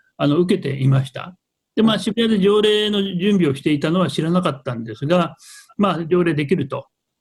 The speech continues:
で、これは、あの、選挙前だったんで、えー、まあ、いろいろ準備してですね、あの、選挙の後で、まあ、この、えー、にわかに選挙前に、あの、にわか作りっていうのは、嫌だったんで、まあ、選挙の後でですね、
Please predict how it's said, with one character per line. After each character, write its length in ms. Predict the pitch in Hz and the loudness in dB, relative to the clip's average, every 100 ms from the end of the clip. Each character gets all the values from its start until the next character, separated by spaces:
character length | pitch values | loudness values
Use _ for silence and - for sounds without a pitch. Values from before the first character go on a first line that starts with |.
| - | -4
で、 120 | - | -2
こ 120 | 214 | 0
れ 40 | 214 | 0
は、 40 | |
あ 40 | 214 | 0
の、 120 | 196 | 0
選 180 | 208 208 | 0 0
挙 140 | 202 | 2
前 160 | 214 214 | 2 2
だ 80 | 202 | -2
っ 120 | 190 | -2
た 100 | 170 | -4
ん 140 | 160 160 | -2 2
で、 360 | 196 196 190 _ _ - | 2 0 -4 _ _ -4
え 560 | 147 151 143 143 135 143 | 0 2 2 2 0 0
ー、 20 | |
ま 100 | 170 | 0
あ、 20 | |
い 80 | 165 | 2
ろ 140 | 180 190 | 2 4
い 40 | |
ろ 80 | 185 | 2
準 200 | 180 233 | 2 2
備 160 | 170 | 2
し 80 | 131 | -2
て 80 | - | -6
で 220 | 131 117 | -8 -10
す 120 | - | -12
ね、 240 | 123 135 - _ _ - | -12 -12 -16 _ _ -8
あ 60 | 165 | -4
の、 100 | 151 | -2
選 240 | 220 240 | 0 0
挙 160 | 220 170 | 0 0
の 220 | 135 160 | 0 -2
後 240 | - 170 | 0 -2
で、 240 | - - _ _ - | -2 -8 _ _ -6
ま 100 | 151 | -4
あ、 20 | |
こ 100 | 135 | -2
の、 300 | 143 139 135 _ _ _ - | -2 -2 -6 _ _ _ -8
え 200 | 139 139 | -4 0
ー、 20 | |
に 160 | 151 220 | 2 2
わ 100 | 220 | 2
か 100 | 185 | -2
に 120 | 151 | -2
選 180 | 185 185 | -2 0
挙 140 | 180 | 0
前 180 | 175 170 | 0 0
に、 340 | 147 120 - - | -2 -4 -8 -4
あ 80 | 131 | -2
の、 120 | 131 | 0
に 120 | 151 | -2
わ 80 | 160 | -2
か 120 | 165 | -4
作 200 | 170 175 | -4 -4
り 140 | 139 | -4
っ 40 | 139 | -6
て 120 | - | -6
い 20 | |
う 40 | 170 | -4
の 60 | |
は、 200 | 147 - _ _ _ - | -4 -6 _ _ _ -4
嫌 180 | 165 170 | 0 0
だ 100 | 151 | -2
っ 120 | 135 | -4
た 100 | 127 | -8
ん 180 | 113 120 | -6 0
で、 400 | 180 185 - - _ _ _ _ - | 2 2 -4 -12 _ _ _ _ -6
ま 80 | |
あ、 40 | 185 | -2
選 100 | 226 | 2
挙 120 | 214 | 2
の 80 | 202 | 0
後 200 | 226 196 | -2 -4
で 120 | 127 | -4
で 140 | 123 | -6
す 120 | - 131 | -8 -10
ね、 260 | 123 131 | -10 -12